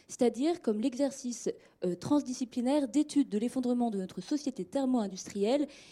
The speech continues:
et de ce qui pourrait lui succéder. L'effondrement, lui, est défini selon les termes d'Yves Cochet, qui sont repris dans le livre, et il s'agirait du processus à l'issue duquel les besoins de base, donc l'eau, l'énergie, l'alimentation, euh, par exemple,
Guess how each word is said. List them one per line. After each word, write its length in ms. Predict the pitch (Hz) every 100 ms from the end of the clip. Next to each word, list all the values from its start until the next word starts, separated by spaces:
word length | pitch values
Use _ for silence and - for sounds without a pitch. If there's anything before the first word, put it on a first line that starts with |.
| -
et 80 | 311
de 80 | 262
ce 140 | 226
qui 100 | -
pourrait 280 | - 240 285
lui 140 | 233 190
succéder. 540 | - 254 - 196 160 - - - - - _ _ -
L'effondrement, 680 | 214 240 262 247 226 208 185
lui, 360 | 202 240 277 -
est 80 | 196
défini 340 | 208 240 240
selon 220 | 226 196
les 100 | 196
termes 300 | - 226 208
d'Yves 240 | 170 202 -
Cochet, 400 | 220 208 330 -
qui 100 | 214
sont 140 | 185
repris 320 | 214 214 254
dans 80 | 208
le 100 | 190
livre, 300 | 180 302 349 214 - - -
et 80 | 311
il 80 |
s'agirait 520 | 277 247 220 214 247 330
du 140 | 220
processus 680 | - 302 294 269 - 240 -
à 80 | 190
l'issue 260 | 220 - 254
duquel 340 | 226 233 208
les 100 | 185
besoins 340 | 190 220 240
de 80 | 202
base, 480 | 175 247 262 226 180
donc 240 | 180 180
l'eau, 200 | 190 220
l'énergie, 520 | 226 180 185 190 214 190
l'alimentation, 720 | 180 175 170 180 - 214 170
euh, 20 |
par 140 | 160
exemple, 440 | 160 233 302 -